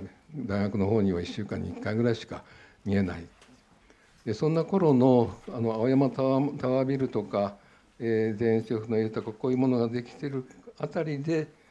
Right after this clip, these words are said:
えー、私がその、えー、助手として先生のお部屋に、あの、入り込んで取り組んだのが、千九百六十八年、六十九年あたりの、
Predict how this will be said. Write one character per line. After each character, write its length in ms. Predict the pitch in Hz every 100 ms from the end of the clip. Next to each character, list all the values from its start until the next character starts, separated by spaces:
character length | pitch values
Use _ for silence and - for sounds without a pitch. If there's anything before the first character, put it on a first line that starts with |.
| - -
え 220 | 120 110
ー、 180 | 110 -
私 380 | 127 120 - -
が 120 | 123
そ 120 | -
の、 260 | 107 98 98 - _ _ _ _ -
え 60 | 107
ー、 120 | 95
助 120 | 104
手 100 | -
と 120 | -
し 140 | 98 -
て 260 | 143 135 135 _ _ -
先 120 | 104
生 120 | 117
の 100 | 98
お 20 |
部 100 | 82
屋 100 | 101
に、 260 | 95 92 98 - _ -
あ 100 | 98
の、 80 | 90
入 200 | 113 113
り 60 |
込 180 | 107 107
ん 100 | 90
で 160 | 80 - _ - _ _
取 180 | 117 117
り 60 |
組 140 | 120 110
ん 20 |
だ 100 | 104
の 120 | 110
が、 260 | 131 123 101
千 200 | - 120
九 100 | 107
百 160 | 98 -
六 220 | 92 -
十 120 | 110
八 260 | 107 104 113
年、 180 | 104 95
六 200 | 90 110
十 180 | 104 101
九 200 | 113 113
年 280 | 110 113 - - - _ -
あ 80 | 110
た 140 | 127
り 140 | 104 101
の、 280 | 117 120